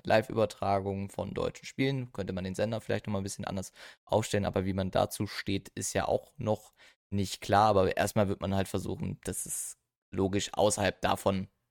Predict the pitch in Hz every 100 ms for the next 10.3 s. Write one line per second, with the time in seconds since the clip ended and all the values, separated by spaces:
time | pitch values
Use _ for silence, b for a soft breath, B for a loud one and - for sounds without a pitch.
0 | _ 90 95 95 - _ _ _ 95 92
1 | - 101 113 117 - - - 101 98 B
2 | B B _ 90 92 85 90 92 95 92
3 | - - 98 98 95 95 - 98 - 98
4 | 95 _ 104 - 98 - - 113 123 101
5 | 107 - - 101 101 - 101 101 90 -
6 | 98 95 95 - 92 101 101 - 95 92
7 | - 95 95 92 95 87 104 92 B B
8 | B _ 98 98 95 95 - 82 76 -
9 | 95 90 - 117 120 - 104 104 101 -
10 | 90 90 92